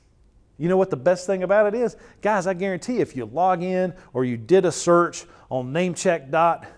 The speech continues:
uh, name, namecheck dot com, or if you went to Anchor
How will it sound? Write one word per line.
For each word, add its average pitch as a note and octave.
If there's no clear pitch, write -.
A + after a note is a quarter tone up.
uh, C3
name, D#3+
namecheck E3
dot D#3+
com, E3
or A#2+
if A#2
you B2
went E3+
to E3
Anchor E3